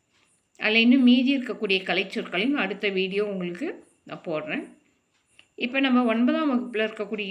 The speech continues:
இலக்கண குறிப்புகள் அத்தனையும் உங்களுடைய வசதிக்காக பிரிச்சு எழுதியிருக்க வினைத்தொகை, உரிச்சொல், பண்புத்தொகை, அந்த மாதிரி தனித்தனியா பிரிச்சு கொடுத்துருக்கேன்.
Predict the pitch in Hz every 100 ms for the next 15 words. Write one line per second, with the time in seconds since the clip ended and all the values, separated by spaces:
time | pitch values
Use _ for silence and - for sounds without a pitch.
0 | 214 247 285 269 240 214 208 190 180 185
1 | 240 233 180 160 311 - _ _ - -
2 | _ 220 240 277 320 302 269 180 - 247
3 | 240 - 190 175 208 339 - _ _ _
4 | _ _ _ _ _ - 294 359 - 349
5 | 220 202 202 196 185 180 185 185 175 175
6 | 180 190 - 214 214 202 180 - 190 190
7 | 190 196 190 196 208 - 175 175 170 185
8 | 185 - - _ 190 214 247 247 240 214
9 | 247 262 247 262 - 269 302 - 320 208
10 | 180 170 - 208